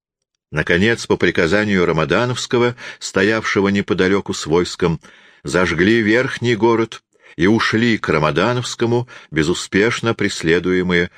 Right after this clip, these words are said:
неприятелем. Малороссияне говорили, будто Рамадановский нарочно не подоспел в пору на выручку Чигирина,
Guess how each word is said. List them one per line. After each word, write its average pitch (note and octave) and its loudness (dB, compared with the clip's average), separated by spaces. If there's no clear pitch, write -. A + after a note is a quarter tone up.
неприятелем. D2 -4
Малороссияне G#2+ 0
говорили, F#2+ 2
будто F#2+ 0
Рамадановский F#2+ 0
нарочно G2 0
не E2+ 0
подоспел E2 0
в - -14
пору A#2 2
на F2+ 0
выручку F#2+ 0
Чигирина, E2 -2